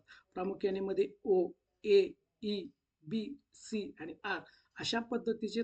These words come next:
थर मृदेमध्ये काय होत असतात, निर्माण होत असतात. म्हणजे मृदा निर्मितीमध्ये मृदा विकसित व्हायची असेल तर त्याला प्रामुख्याने हजार वर्षाचा कालावधी लागतो आणि यातूनच खऱ्या अर्थानं मृदेची निर्मिती होत असते. म्हणजे मृदा निर्मिती प्रक्रियेमध्ये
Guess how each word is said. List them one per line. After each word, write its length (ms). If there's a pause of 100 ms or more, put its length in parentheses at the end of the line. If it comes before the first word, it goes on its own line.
(160)
थर 140
मृदेमध्ये 500
काय 140
होत 200
असतात, 260 (440)
निर्माण 360
होत 200
असतात. 320
म्हणजे 340
मृदा 320
निर्मितीमध्ये 680 (560)
मृदा 340
विकसित 500
व्हायची 320
असेल 300 (460)
तर 120
त्याला 220
प्रामुख्याने 580
हजार 280
वर्षाचा 400
कालावधी 480
लागतो 500
आणि 180
यातूनच 420
खऱ्या 180
अर्थानं 300
मृदेची 1040
निर्मिती 540
होत 240
असते. 240
म्हणजे 460
मृदा 320
निर्मिती 400
प्रक्रियेमध्ये 640